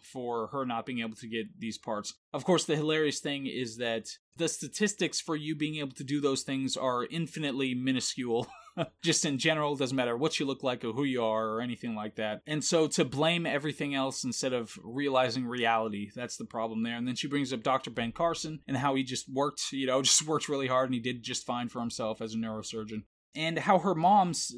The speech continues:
never made excuses. And when you made an excuse to her mom, <laughs> her mom would say, "Do you have a brain? Then you could have thought your way out of it. That's it." And this idea, if you stop accepting excuses, people will stop giving them.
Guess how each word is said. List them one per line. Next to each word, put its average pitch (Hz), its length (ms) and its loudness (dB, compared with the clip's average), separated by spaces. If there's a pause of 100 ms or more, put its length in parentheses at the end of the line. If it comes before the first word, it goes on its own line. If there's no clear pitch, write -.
never 185 340 4
made 170 280 0
excuses. 127 840 -4
And 139 320 -2
when 151 160 -2
you 156 220 -4
made 160 340 0
an 175 120 -2
excuse 160 480 -2
to 139 100 0
her 151 140 -4
mom, 139 480 2 (160)
<laughs> - 140 -20
her 180 120 0
mom 156 240 4
would 135 160 0
say, 135 220 2
"Do 131 120 -2
you 185 140 4
have 196 160 4
a 196 40 -4
brain? 202 520 0
Then 147 200 -2
you 151 100 -8
could 160 120 -2
have 147 100 -2
thought 156 260 0
your 151 100 -2
way 147 180 0
out 113 140 0
of 90 80 -4
it. 78 160 -8
That's 127 240 -6
it." 104 200 -4 (520)
And 156 160 0
this 151 140 2
idea, 151 340 4
if 135 120 -4
you 175 60 0
stop 175 360 4
accepting 165 520 0
excuses, 180 540 -4
people 143 340 -6
will 127 60 -4
stop 123 340 -2
giving 107 300 -4
them. - 220 -12